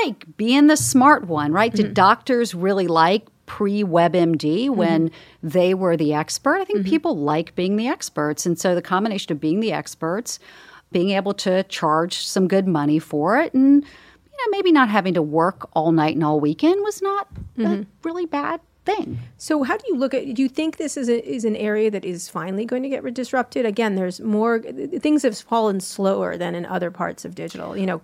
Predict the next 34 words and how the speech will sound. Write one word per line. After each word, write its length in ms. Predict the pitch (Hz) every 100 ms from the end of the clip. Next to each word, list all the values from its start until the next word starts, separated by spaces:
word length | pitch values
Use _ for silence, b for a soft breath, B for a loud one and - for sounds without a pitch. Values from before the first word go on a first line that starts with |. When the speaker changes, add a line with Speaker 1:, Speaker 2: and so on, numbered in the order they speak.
| 214
Speaker 2:
shopping, 600 | - 233 302 214 185 - -
it's 160 | 202
over, 400 | 165 143 165 - -
<laughs> 40 |
you 100 | 208
know, 120 | 220
pretty 200 | - 180
Speaker 1:
Right, 180 | 165 151
Speaker 2:
much. 160 | - -
And, 80 | 170
Speaker 1:
right, 200 | 147 - B B B
right. 80 | 202 185
Speaker 2:
and, 200 | 180 180
uh, 340 | 170 170 196
food, 420 | - 240 214 208
it's 200 | 185 -
moving 260 | 196 180 175
that 180 | 165 175
way, 160 | 165 170
food 220 | 185 180
delivery, 600 | 175 208 220 202 185 185 b b b -
uh, 220 | 196 175
all 140 | - 226
kinds 400 | - 240 220 196
of 80 |
areas, 400 | 175 165 156 170
or, 80 | -
Speaker 1:
Yeah. 120 | 262 226
Speaker 2:
uh, 100 | -
entertainment 580 | 202 185 165 185 180 190
for 100 | -
sure. 520 | 180 190 180 165 175 - b b
Speaker 1:
So 340 | - 311 285 - 311
s-, 240 | 262 -